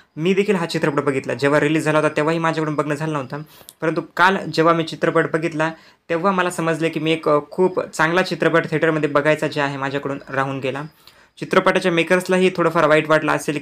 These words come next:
की, अ, पठाण या चित्रपटामुळे थोडाफार लॉस या चित्रपटाला झाला होता आणि जेव्हा रिलीज झाला होता, तेव्हाही स्क्रीन्स तेवढ्या काही भेटल्या नव्हत्या. परंतु आता मी तुम्हाला नक्की रेकमेंड करेल की आता लवकरच हा चित्रपट मला वाटतं की ओटीटीवरती येईल, तर तुम्ही हा चित्रपट ओटीटीवरती तरी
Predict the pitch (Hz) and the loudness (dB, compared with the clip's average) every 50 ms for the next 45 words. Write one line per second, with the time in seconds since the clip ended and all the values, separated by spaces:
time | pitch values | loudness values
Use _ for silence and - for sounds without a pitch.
0 | - - 151 147 143 143 - - - - - 143 131 127 127 127 127 127 - - | -2 -2 0 0 0 -2 -4 -8 -10 -6 -4 -4 -2 -2 -2 -2 -4 -4 -4 -4
1 | 147 - 160 170 165 160 156 156 - 160 143 156 147 143 147 147 143 143 143 143 | -4 -2 0 0 0 0 -2 -2 -4 0 0 2 2 2 2 2 2 0 -2 -2
2 | - 143 147 147 - 147 143 139 139 139 151 160 160 - - - - - - _ | 0 0 0 0 0 0 -2 0 2 4 4 2 2 -2 -8 -18 -20 -20 -20 _
3 | - - 139 147 147 147 151 143 151 143 147 147 139 127 143 143 151 147 143 139 | -10 -8 -6 -4 -2 -2 0 2 2 2 2 0 0 0 0 0 2 2 0 0
4 | - 143 143 143 - _ - _ _ _ - 143 131 143 147 143 143 143 139 156 | -2 -4 -4 -4 -8 _ -20 _ _ _ -10 -6 -2 0 2 2 2 2 2 0
5 | 170 165 147 156 151 151 147 147 147 - 147 143 147 147 151 151 156 156 151 - | 0 0 0 0 0 2 2 0 0 0 0 2 2 0 0 -2 -4 -6 -8 -8
6 | - 151 156 147 151 - 151 143 143 139 143 131 135 139 - 139 135 131 131 123 | -6 -4 -4 -4 -2 -2 0 0 0 0 0 -2 -2 -4 -4 -4 -4 -4 -6 -6
7 | 139 147 147 - - - - _ - 156 170 170 165 180 170 - 151 160 160 190 | -8 -10 -10 -12 -18 -20 -18 _ -4 -4 -4 -2 -2 -2 0 0 0 0 2 2
8 | 190 190 185 180 180 180 180 180 170 170 160 - - 190 185 170 147 151 156 156 | 2 2 2 0 0 2 2 2 0 -2 -4 -4 -2 -2 0 0 0 0 0 0
9 | 170 165 165 160 160 160 156 156 156 165 160 - - _ _ _ _ 151 147 - | 0 -2 -2 -2 0 0 0 0 0 -2 -6 -12 -20 _ _ _ _ -6 -2 -2
10 | 151 147 156 160 160 185 180 - 165 156 156 147 175 147 151 151 143 147 147 151 | 0 0 0 0 0 0 0 -2 -4 -4 -2 -2 -2 0 0 0 0 2 2 2
11 | 156 151 - 147 147 131 139 139 135 160 160 156 147 151 147 147 151 143 151 151 | 2 2 -2 -4 -4 -2 -2 -2 -2 0 0 2 2 2 0 0 -2 -4 -2 -2
12 | 151 156 180 - - - _ _ _ _ _ _ _ _ _ _ _ _ _ _ | -2 -4 -6 -10 -16 -20 _ _ _ _ _ _ _ _ _ _ _ _ _ _
13 | - 156 - - 175 180 170 170 185 175 175 160 175 - 170 165 - 151 147 147 | -12 -6 -4 -2 0 0 0 0 -2 -2 0 2 2 2 2 0 0 0 0 0
14 | 170 160 170 156 165 156 165 160 160 156 160 - | 0 2 2 2 4 2 2 0 0 -2 -2 -4